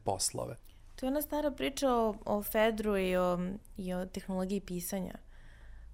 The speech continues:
Speaker 2: koja nam iz antičke Grčke dolazi kao naravoučenije o, o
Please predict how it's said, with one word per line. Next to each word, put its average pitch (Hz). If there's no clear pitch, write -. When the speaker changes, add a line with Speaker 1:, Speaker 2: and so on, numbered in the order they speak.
Speaker 2:
koja 175
nam 180
iz 180
antičke 175
Grčke 175
dolazi 170
kao 156
naravoučenije 175
o, 160
o 165